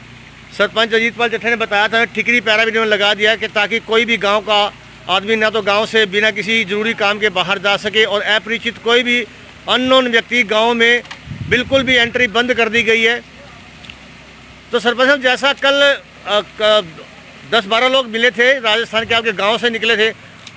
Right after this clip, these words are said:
उनके लिए क्या, अ, जैसे प्रशासन को सौंपा आपने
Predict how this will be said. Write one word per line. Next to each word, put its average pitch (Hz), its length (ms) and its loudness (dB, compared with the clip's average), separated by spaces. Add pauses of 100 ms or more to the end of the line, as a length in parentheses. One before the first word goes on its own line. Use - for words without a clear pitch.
उनके 240 240 -2
लिए 285 120 2
क्या, 262 440 0 (460)
अ, 175 60 -4
जैसे 202 220 -4
प्रशासन 220 440 -4
को 226 140 0
सौंपा 226 320 0
आपने 233 320 0